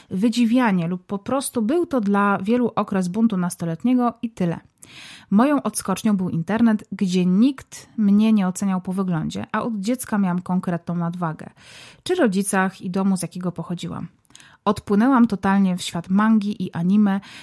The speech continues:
i między innymi z tego powodu powstał mój pierwszy blog, gdzie pisałam tak zwane fanfiction.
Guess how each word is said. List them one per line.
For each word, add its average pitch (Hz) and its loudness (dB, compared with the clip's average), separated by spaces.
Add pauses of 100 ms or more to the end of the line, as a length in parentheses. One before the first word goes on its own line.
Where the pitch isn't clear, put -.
(120)
i 196 4
między 294 4
innymi 240 6
z - -8
tego 208 -2
powodu 214 -2
powstał 247 -4
mój 175 2
pierwszy 233 -4
blog, 165 -6
gdzie 190 -12
pisałam 262 0
tak 190 -2
zwane 196 -2
fanfiction. 208 -4